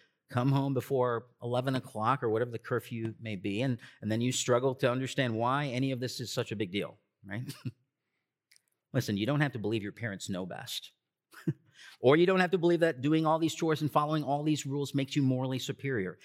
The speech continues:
It doesn't. You just need to know that obeying your parents is the right thing because Jesus wants you to. Okay? But I want you to notice one more motivation tucked away in verse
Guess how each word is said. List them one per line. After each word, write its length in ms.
It 240
doesn't. 560
You 280
just 240
need 180
to 80
know 240
that 140
obeying 420
your 120
parents 380
is 200
the 100
right 180
thing 160
because 420
Jesus 460
wants 260
you 60
to. 140
Okay? 180
But 200
I 60
want 220
you 60
to 60
notice 280
one 120
more 140
motivation 640
tucked 300
away 360
in 400
verse 440